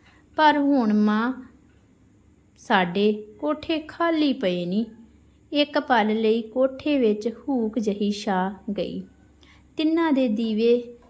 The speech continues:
ਦੀ ਮੱਧਮ ਹੁੰਦੀ ਜੋਤ ਵੱਲ, ਤਿੰਨਾਂ ਨੇ ਦੀਵੇ ਦੀ ਮੱਧਮ ਹੁੰਦੀ ਜੋਤ ਵੱਲ ਤੱਕਿਆ। ਮਾਂ ਦੀਆਂ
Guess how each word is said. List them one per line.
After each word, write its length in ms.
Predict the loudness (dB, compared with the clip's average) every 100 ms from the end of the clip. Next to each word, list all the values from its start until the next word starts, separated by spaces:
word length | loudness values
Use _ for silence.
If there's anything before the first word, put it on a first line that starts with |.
| _
ਦੀ 640 | -10 -8 -4 0 2 2 0
ਮੱਧਮ 480 | -2 -2 0 2 4
ਹੁੰਦੀ 440 | 4 2 2 0 0
ਜੋਤ 440 | 0 0 -2 -4 -6 -10 -20 _ _ _ _ -20 _ -8
ਵੱਲ, 300 | 0 0 0
ਤਿੰਨਾਂ 500 | -4 -4 0 2 4
ਨੇ 120 | 4
ਦੀਵੇ 380 | 2 2 0 0
ਦੀ 140 | 0 0
ਮੱਧਮ 440 | 0 -2 -2 0
ਹੁੰਦੀ 320 | 2 2 2
ਜੋਤ 400 | -2 -2 -2 -4
ਵੱਲ 240 | -2 -2 -2
ਤੱਕਿਆ। 640 | -4 -8 -4 -2 0 -4 -4
ਮਾਂ 300 | -2 0 0
ਦੀਆਂ 280 | 0 0 -2